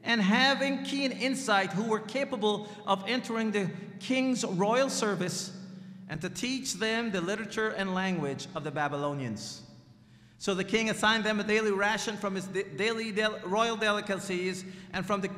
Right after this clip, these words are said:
wine he drank himself. They were to be trained for the next three years. At the end of that time,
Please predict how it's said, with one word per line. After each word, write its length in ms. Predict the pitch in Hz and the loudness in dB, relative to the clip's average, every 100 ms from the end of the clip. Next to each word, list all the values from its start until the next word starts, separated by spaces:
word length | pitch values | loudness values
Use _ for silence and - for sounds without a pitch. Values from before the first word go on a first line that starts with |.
| - | -8
wine 460 | 165 196 220 226 226 | -2 0 2 2 0
he 200 | 180 196 | -2 -4
drank 320 | 156 196 196 | -2 0 0
himself. 840 | 202 180 - 135 - 160 107 - - - - - - - - - - - - | -2 -6 -6 -6 -2 -2 -4 -10 -16 -20 -20 -20 -20 -20 -20 -20 -20 -20 -8
They 140 | 147 226 | 0 4
were 160 | 233 | 4
to 100 | - | 2
be 140 | 208 220 | 0 -2
trained 760 | - 226 240 247 254 262 - - - - - - - - - - - - - - | -2 0 0 2 0 -2 -6 -12 -18 -20 -20 -20 -20 -20 -20 -20 -20 -20 -20 -8
for 180 | - 214 | -2 0
the 80 | |
next 300 | 214 220 220 | 2 0 -2
three 200 | - 208 | -4 -2
years. 540 | 214 185 170 120 - - - | 0 0 0 -4 -8 -10 -8
At 100 | 170 | -6
the 100 | 180 | -4
end 200 | 247 240 | -2 -2
of 80 | |
that 240 | 175 240 - | -2 -2 0
time, 400 | 190 180 185 | 0 2 0